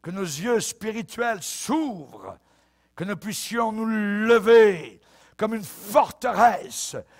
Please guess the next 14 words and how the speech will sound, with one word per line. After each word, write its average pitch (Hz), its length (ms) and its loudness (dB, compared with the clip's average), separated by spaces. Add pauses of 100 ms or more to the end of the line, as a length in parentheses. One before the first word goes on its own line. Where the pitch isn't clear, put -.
(220)
l'Église 202 840 0
du 214 160 -8
Dieu 175 340 -4
vivant, 175 600 -6 (360)
qui 185 120 -10
sera - 240 -4
transportée - 1120 -6
dans 185 100 -6
la 185 120 -2
gloire 156 600 0 (280)
au 131 100 -6
travers 160 1000 -4 (280)
des 120 160 -14
cieux. - 580 -14